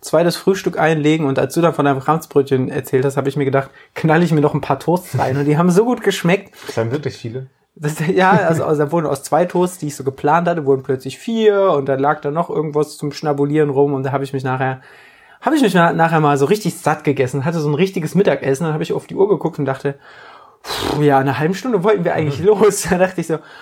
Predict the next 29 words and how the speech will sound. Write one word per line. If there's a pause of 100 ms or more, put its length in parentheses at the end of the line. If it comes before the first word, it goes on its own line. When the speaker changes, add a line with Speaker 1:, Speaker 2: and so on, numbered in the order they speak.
(200)
Speaker 1:
„Oh, (240)
ob
das
alles
noch
seinen
Weg
in
den,
äh,
in
den, (400)
in
den
Vertrauenstrakt,
äh,
Ver-,
Vertrauens-,
äh,
den
Vertrauens
auch,
aber
in
den
Verdauungstrakt
des
Körpers
schafft“,